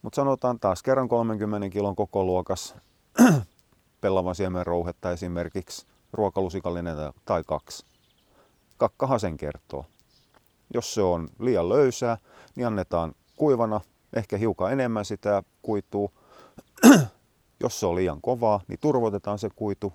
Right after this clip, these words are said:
ja annetaan taas hiukan enemmän. Jos kaikki on ihan ok ja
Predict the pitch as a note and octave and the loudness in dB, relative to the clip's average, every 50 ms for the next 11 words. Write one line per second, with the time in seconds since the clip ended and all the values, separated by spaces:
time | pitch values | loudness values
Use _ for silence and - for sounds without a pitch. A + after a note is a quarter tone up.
0 | - - G#2 G#2+ G2+ F2+ G2+ F#2 - G2+ F#2 F2+ - G#2+ F#2+ F2 - - F2+ F2 | -8 -8 -6 -6 -4 -4 -6 -4 -2 -2 -2 -2 -2 -6 -6 -6 -4 -4 -4 -4
1 | F2+ F2+ F2 F2 F2 F2 F2+ F#2 _ - - - - - - - C3 - - F#3+ | -4 -6 -8 -8 -6 -6 -8 -8 _ -18 -20 -20 -20 -16 -10 -8 -8 -4 0 0
2 | G3 F3+ _ - C#3 C3 D3+ D3 C3+ B2 C3 C#3 C3 - - A2+ G#2+ G#2+ G#2 G2+ | 0 0 _ -2 -2 0 2 2 4 4 6 4 4 2 2 2 4 4 4 2
3 | G2+ | 2